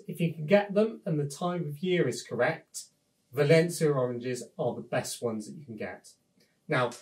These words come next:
put those to one side, then you'll need a glass with plenty of ice in it. The espresso is going to be warm. You want to freshly squeeze the orange juice, so that is not going to be cold. You want to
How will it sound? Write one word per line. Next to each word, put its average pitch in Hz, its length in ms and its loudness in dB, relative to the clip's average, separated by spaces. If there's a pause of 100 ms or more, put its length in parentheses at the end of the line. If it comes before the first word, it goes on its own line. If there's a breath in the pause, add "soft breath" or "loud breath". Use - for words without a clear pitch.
(100)
put 165 80 2
those 156 180 6
to 156 40 0
one 160 120 6
side, 208 300 8 (200)
then 156 180 6
you'll 151 160 2
need 156 400 4
a 202 80 0
glass 175 720 0 (160)
with 139 560 2 (380)
plenty 175 240 2
of 151 80 2
ice 143 280 2
in 110 80 0
it. 101 200 -8 (340 soft breath)
The 139 60 -8
espresso 170 400 -2
is 156 120 2
going 156 200 4
to 143 100 -10
be 135 180 -10
warm. 175 440 6 (160)
You 156 120 -4
want 156 160 2
to 165 60 -6
freshly 202 520 0
squeeze 175 440 0
the 170 80 2
orange 151 320 0
juice, 117 240 -8
so - 80 -4
that 156 300 -2
is 160 160 -8
not 151 340 0
going 143 220 -2
to - 100 -8
be 131 100 -10
cold. 101 440 -2
You 127 100 -10
want 147 140 -8
to 147 240 -4